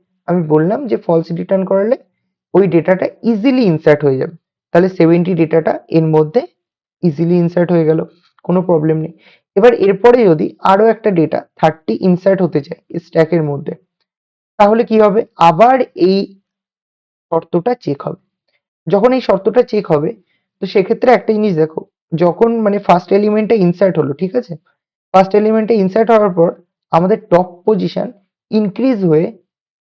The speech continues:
জিরো হয়ে যাবে। কারণ দেখো টপ জিরোতে, মানে জিরোর যে লোকেশনটা, সেখানে কিন্তু আমাদের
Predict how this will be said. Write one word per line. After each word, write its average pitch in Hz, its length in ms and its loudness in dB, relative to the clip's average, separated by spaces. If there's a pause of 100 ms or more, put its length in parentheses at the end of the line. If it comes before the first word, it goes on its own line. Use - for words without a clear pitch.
(520)
জিরো 190 240 2 (100)
হয়ে 139 180 0
যাবে। - 160 -8 (520)
কারণ 226 180 4 (300)
দেখো 180 180 0 (240)
টপ 202 180 4 (340)
জিরোতে, 190 400 0 (100)
মানে 170 140 2 (120)
জিরোর 190 280 0 (100)
যে 214 100 -2
লোকেশনটা, 175 600 -2 (560)
সেখানে 220 300 2 (100)
কিন্তু 175 200 -2
আমাদের 170 200 -2